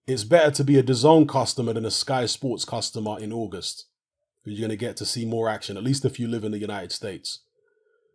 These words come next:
Moving on over to Showtime. Okay, they've only got two shows in August. Jamal James versus Thomas Delorme.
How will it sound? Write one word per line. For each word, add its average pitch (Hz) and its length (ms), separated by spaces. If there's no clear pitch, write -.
Moving 190 320
on 185 120
over 170 200
to 139 100
Showtime. 139 720
Okay, 131 220
they've 151 120
only 196 140
got 165 200
two 196 240
shows 170 380
in 156 100
August. 165 640
Jamal 180 440
James 165 380
versus 139 360
Thomas 151 360
Delorme. 156 680